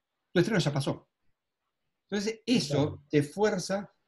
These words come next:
Speaker 1: a estar anticipándote todo el tiempo. Y los eventos, cualquiera sea, realmente tienen que planificarse con seis meses de anticipación, empezar a planificarlo. Tres meses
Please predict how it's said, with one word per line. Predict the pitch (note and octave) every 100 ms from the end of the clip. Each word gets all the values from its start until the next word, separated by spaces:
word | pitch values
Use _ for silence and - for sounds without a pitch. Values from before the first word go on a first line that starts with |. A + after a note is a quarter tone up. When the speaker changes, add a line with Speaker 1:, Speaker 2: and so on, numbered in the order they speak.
| _
Speaker 1:
a | -
estar | C#3+ F#3+ -
anticipándote | C#3 C#3+ C#3+ F#3+ F#3 F3 F#3 F3+ -
todo | - A3
el | D#3+ C3+
tiempo. | G#2+ G2 F#2 F#2 _ _ - - _ _ _
Y | C#3
los | C#3 C#3+
eventos, | C#3+ G#3 F3 D3 - -
cualquiera | A2+ D#3+ - G#3 G3
sea, | D3 D3 A2 A2+ - _ _ _ _ _ _
realmente | A#2 D3+ G3+ F#3+ E3+ A3+ F3+ C#3 A2 - _ _ _ _ _
tienen | - C#3+ C#3+
que | C#3
planificarse | C3+ C3 B2+ A#2+ C#3 C#3 C#3+
con | B2 C3 D3+ D3+ - _ _ _ _ _ _ _ _
seis | - - A2 G#2
meses | A#2+ G3 B2+ G#2
de | A2
anticipación, | F#2 G2 G2+ - D#3+ F3 C#3+ _ _ _ _
empezar | A#2 A2 C3 B2+
a | A#2+
planificarlo. | A2+ A2+ D#3+ C3+ - _ _ _
Tres | F3 G3
meses | F3 F3+ F#3 D3 A#2+ - -